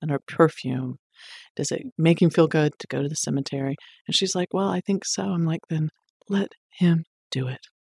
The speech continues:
Who cares? Let those clothes stay there until he's ready. And if he's never ready, then unfortunately, you will have to get rid of them. But right now, if that's what he needs,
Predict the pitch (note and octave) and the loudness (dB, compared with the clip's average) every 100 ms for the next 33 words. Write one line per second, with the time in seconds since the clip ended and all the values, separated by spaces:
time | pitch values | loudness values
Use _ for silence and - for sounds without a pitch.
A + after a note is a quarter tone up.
0 | _ - _ _ _ _ - A#3+ A#3 E3 | _ -20 _ _ _ _ 4 4 4 0
1 | C3+ B2+ - - _ _ - - G#3+ A3+ | 0 -2 -8 -16 _ _ -4 8 8 8
2 | G3 F3+ E3+ - F3+ F3 F3+ - - - | 6 6 6 4 8 8 8 6 4 6
3 | F3 F3 F3 F3 F3 E3+ - D#3+ - D#3 | 8 10 8 6 6 4 2 0 2 0
4 | D3 - D#3 - - E3 D#3+ D#3+ D#3 - | -2 -4 -4 -4 0 6 6 6 0 -6
5 | _ - - - _ - D3+ - - E3+ | _ -20 -20 -20 _ -2 0 0 2 6
6 | E3+ E3+ D#3+ D#3 D3+ D3+ D3 - - _ | 6 4 2 2 0 -2 -4 -10 -20 _
7 | - D3+ D3+ D3 F3 E3 - E3 D#3+ D#3 | 4 6 6 6 6 6 4 2 4 0
8 | - _ - D#3+ E3 D3+ C#3+ D3 - D3 | -4 _ 2 8 10 10 6 0 -4 -4
9 | C#3 - C#3 D3 C3+ C#3 D3 - - _ | -4 -6 -6 -4 -4 -4 -6 -10 -20 _
10 | - G3+ F#3+ - _ - F#3+ G3 G3 F#3+ | 4 6 6 2 _ 2 6 6 6 6
11 | F#3+ G#3+ - - - G3 F#3+ - G3 - | 6 4 2 -4 -2 -2 0 -2 -4 0
12 | F#3+ F3 E3+ F3+ G#3+ A#3+ A#3 - | 2 2 2 2 2 4 2 -2